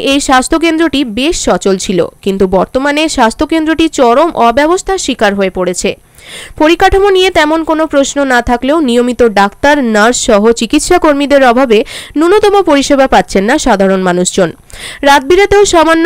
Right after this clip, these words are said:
পরিষেবা পেতে তালডাংরা বা বাঁকুড়া মেডিকেল কলেজে দৌড়তে হয় তাদের। ওষুধ বা অন্যান্য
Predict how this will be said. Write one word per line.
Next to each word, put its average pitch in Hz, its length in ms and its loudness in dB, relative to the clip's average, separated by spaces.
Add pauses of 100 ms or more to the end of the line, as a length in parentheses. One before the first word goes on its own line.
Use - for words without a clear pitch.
পরিষেবা 294 460 2
পেতে 262 260 0 (140)
তালডাংরা 277 580 2
বা 269 160 2
বাঁকুড়া 208 440 0
মেডিকেল 269 420 0
কলেজে 196 440 0
দৌড়তে 196 420 -2
হয় 208 220 -2
তাদের। 180 320 -2 (600)
ওষুধ 359 420 2
বা 339 140 4
অন্যান্য 277 400 2